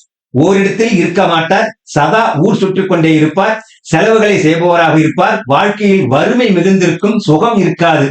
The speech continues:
இவருடைய வருமானத்தையும் சேமிப்பையும் பிறர் அனுபவிப்பார்கள். இருந்தாலும் எதற்கும் கவலைப்படாதவராகவும் இருப்பார். அதிகம் சொத்துக்கள் சொந்த ஊரை விட்டு வேறு ஊரில் வாசம் செய்வதாகவும் இருப்பார்கள். குடும்ப வாழ்க்கையில்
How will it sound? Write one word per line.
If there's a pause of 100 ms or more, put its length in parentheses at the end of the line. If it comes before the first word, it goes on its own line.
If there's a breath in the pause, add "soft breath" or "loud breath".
(400)
இவருடைய
வருமானத்தையும்
சேமிப்பையும்
பிறர்
அனுபவிப்பார்கள். (380)
இருந்தாலும்
எதற்கும்
கவலைப்படாதவராகவும்
இருப்பார். (360)
அதிகம்
சொத்துக்கள் (340)
சொந்த
ஊரை
விட்டு (160)
வேறு
ஊரில்
வாசம்
செய்வதாகவும்
இருப்பார்கள். (640)
குடும்ப
வாழ்க்கையில்